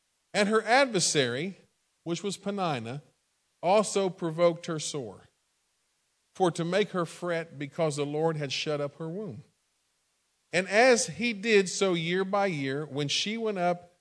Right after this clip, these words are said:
to the house of the Lord, so she provoked her. Therefore she wept and did not eat.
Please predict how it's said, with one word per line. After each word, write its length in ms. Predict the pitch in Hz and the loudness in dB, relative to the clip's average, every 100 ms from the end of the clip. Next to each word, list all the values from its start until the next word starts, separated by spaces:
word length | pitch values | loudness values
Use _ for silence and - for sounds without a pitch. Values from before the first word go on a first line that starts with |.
| _ | _
to 100 | 156 | -2
the 120 | 151 | -2
house 400 | 127 156 170 160 | 0 0 0 -2
of 80 | 180 | -6
the 80 | 165 | -6
Lord, 360 | 135 120 123 135 _ _ _ | -6 -4 -6 -10 _ _ _
so 360 | - - 196 175 | -6 0 2 2
she 300 | - 202 190 | 0 -4 -6
provoked 520 | 185 160 156 135 - | -8 -2 0 0 -4
her. 280 | 113 120 - _ _ _ - | -4 -4 -10 _ _ _ -2
Therefore 520 | 147 185 180 180 170 | 2 2 0 -2 -2
she 220 | - 190 | -4 -6
wept 400 | 165 135 135 - | -4 -2 -2 -4
and 160 | 131 120 | -10 -8
did 160 | 123 | -8
not 240 | 123 123 120 | -8 -8 -8
eat. 300 | 104 95 | -10 -16